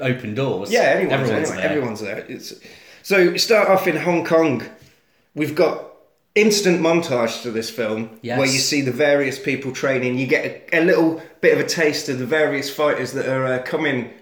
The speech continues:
Speaker 2: to this international fighting Mortal Kombat situation. Such, you see such training techniques as punching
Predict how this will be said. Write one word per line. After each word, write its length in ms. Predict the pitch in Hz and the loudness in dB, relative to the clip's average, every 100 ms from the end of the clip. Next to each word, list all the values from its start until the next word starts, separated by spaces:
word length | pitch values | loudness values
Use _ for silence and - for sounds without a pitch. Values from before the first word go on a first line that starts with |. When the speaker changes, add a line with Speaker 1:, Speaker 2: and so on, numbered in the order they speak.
| _ | _
Speaker 2:
to 320 | - 131 120 | -4 -2 -2
this 480 | 117 113 - - - _ _ - | -2 -4 -6 -8 -14 _ _ -4
international 1000 | 143 143 143 135 131 - 131 120 117 - - _ | -2 -2 -2 -2 -2 -2 -2 -2 -4 -10 -20 _
fighting 920 | - - 147 143 - 135 123 127 - - | -16 -4 -2 -2 -2 -2 -2 -6 -10 -12
Mortal 400 | 147 151 143 135 | -2 0 0 -2
Kombat 500 | - 147 135 131 - | -2 0 0 0 -4
situation. 880 | - 135 - 131 131 127 107 101 101 - - - - | -6 -6 -4 -2 -2 -2 -6 -8 -12 -18 -20 -20 -14
Such, 520 | - 185 - - - | -2 -2 0 -6 -6
you 380 | - 180 190 175 | -6 -4 -4 -2
see 240 | - 226 | 0 0
such 300 | 202 208 - | 2 0 -2
training 360 | - 196 175 175 | 0 2 2 2
techniques 540 | 180 175 165 151 - | 0 0 2 0 -2
as 240 | - 151 139 | -2 -2 -2
punching 800 | - - 226 214 - 185 180 180 | -6 -2 0 0 0 2 2 0